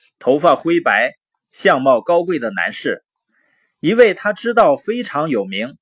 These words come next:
而且相当富有的男士。然后，男孩开口了：“先生，您就是大名鼎鼎的卡威特·罗伯茨吗？”对此，罗伯茨先生的回答是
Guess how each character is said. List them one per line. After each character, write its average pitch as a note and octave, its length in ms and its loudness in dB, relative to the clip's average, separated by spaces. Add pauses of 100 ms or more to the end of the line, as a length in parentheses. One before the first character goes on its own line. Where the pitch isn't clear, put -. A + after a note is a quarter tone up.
而 D#3+ 160 2
且 B2 180 -6
相 G3 240 -2
当 G3+ 180 -2
富 A3+ 200 -6
有 G2+ 160 -4
的 F#2 120 -6
男 F2 200 -8
士。 - 260 -10 (880)
然 A#2+ 220 0
后， A2 320 -2 (480)
男 C#3+ 240 2
孩 C3 240 0
开 F3+ 200 -4
口 - 220 -12
了 F2+ 160 -4 (920)
：“先 G3+ 280 0
生， C#3+ 240 -2 (760)
您 F#3 240 -2
就 B3 180 2
是 F3+ 280 -6
大 G#3+ 260 2
名 E3 220 -8
鼎 D#3+ 200 -2
鼎 B2+ 200 -4
的 A#2+ 260 2 (240)
卡 B2 240 0
威 F#3+ 180 -2
特· G3 260 -2 (160)
罗 E3 140 -2
伯 G#3 120 -2
茨 C3 260 -8
吗？” G3+ 240 -2 (1800)
对 D3+ 180 2
此， - 340 -10 (380)
罗 C#3+ 160 4
伯 F#3+ 100 0
茨 E3 180 -6
先 E3 220 -2
生 D3+ 120 -2
的 A2 100 -2
回 A#2 200 -6
答 G2 160 0
是 F#2 320 -12